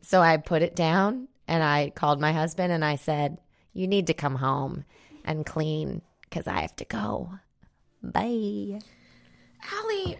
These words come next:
Speaker 1: So that's what I wish for.
Speaker 2: Pumpkins were in October.
Speaker 1: I understand, but you ha-, you have to know this thing looked from the, that tells you never judge a book by its cover.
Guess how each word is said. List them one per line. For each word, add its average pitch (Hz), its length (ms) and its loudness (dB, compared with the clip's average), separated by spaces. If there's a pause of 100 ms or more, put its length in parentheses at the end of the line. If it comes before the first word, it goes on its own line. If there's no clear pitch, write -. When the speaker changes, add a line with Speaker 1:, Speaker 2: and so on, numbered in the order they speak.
Speaker 1:
So - 160 0
that's 208 220 6
what 202 80 10
I 180 60 10
wish 170 240 4
for. 151 420 4 (460)
Speaker 2:
Pumpkins 539 460 -6
were 453 400 0
in 339 160 -2 (180)
October. - 800 -4 (120)
Speaker 1:
I 202 180 -4
understand, 170 1000 2 (800)
but 170 640 4 (280)
you 180 160 4
ha-, - 240 -2
you 208 160 4
have 196 220 2
to 190 100 0
know 185 280 6
this 165 260 0
thing 160 540 0 (200)
looked 220 680 4 (180)
from 214 200 6
the, 185 200 2
that - 220 6 (260)
tells 220 280 6
you 151 140 4
never 170 280 4
judge 185 240 6
a 170 40 -2
book 180 200 2
by 165 120 8
its 160 160 0
cover. 135 400 6